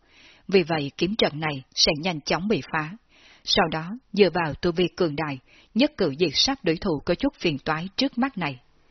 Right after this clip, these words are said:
Tiếng oanh long long trầm muộn liên tiếp truyền đến. Ngay từ đầu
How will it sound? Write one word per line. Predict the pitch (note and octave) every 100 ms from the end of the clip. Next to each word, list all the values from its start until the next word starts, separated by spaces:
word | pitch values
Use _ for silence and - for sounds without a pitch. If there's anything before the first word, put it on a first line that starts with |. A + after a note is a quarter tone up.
| _ _ _
Tiếng | F3+ F3
oanh | G3+ E3+ E3
long | D#3+
long | D3 E3 D3+ D3
trầm | F#3+ D3
muộn | D#3+ D3 B2+ _
liên | F3 F#3+ D3
tiếp | C#4 -
truyền | F3 C#3
đến. | D#3 D#3 B3 _ _ _ _ _
Ngay | A3+ A#3
từ | F#3
đầu | E3 E3